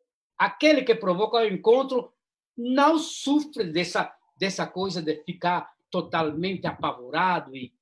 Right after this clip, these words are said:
e querendo saber quem são os outros. Eles sabem quem são os outros. Nunca os, os viram, viram pela primeira vez,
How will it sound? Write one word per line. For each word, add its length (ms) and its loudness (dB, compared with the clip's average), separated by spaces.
e 80 -8
querendo 420 2
saber 360 -4
quem 280 -4
são 380 -12
os 120 -20
outros. 380 -20
Eles 420 2
sabem 320 -4
quem 200 -16
são 220 -14
os 100 -18
outros. 220 -4
Nunca 280 6
os, 220 0
os 160 -2
viram, 420 -2
viram 300 2
pela 180 2
primeira 480 2
vez, 460 -2